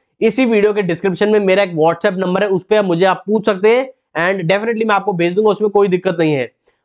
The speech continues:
But it is just that पहले मुझे वो वीडियो भेज दीजिएगा, उसके बाद मेरे से आप पूछ लीजिएगा कि आप कौन सी स्पेसिफिक वीडियो का पीडीएफ़ मांग रहे हैं, because हम बहुत सारी रेगुलर बेसिस पे वीडियो डाल रहे हैं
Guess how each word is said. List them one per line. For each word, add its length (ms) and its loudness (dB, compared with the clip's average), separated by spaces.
But 180 0
it 180 -6
is 80 2
just 240 2
that 140 2
पहले 280 0
मुझे 180 2
वो 140 2
वीडियो 320 0
भेज 200 0
दीजिएगा, 420 2
उसके 240 0
बाद 200 2
मेरे 180 -2
से 100 0
आप 140 0
पूछ 200 -6
लीजिएगा 380 2
कि 140 -2
आप 200 0
कौन 280 0
सी 220 -2
स्पेसिफिक 540 -2
वीडियो 300 2
का 80 0
पीडीएफ़ 420 -2
मांग 220 0
रहे 140 0
हैं, 140 -2
because 260 2
हम 160 -2
बहुत 260 0
सारी 220 0
रेगुलर 320 0
बेसिस 320 -2
पे 80 2
वीडियो 280 2
डाल 300 0
रहे 160 -2
हैं 140 -2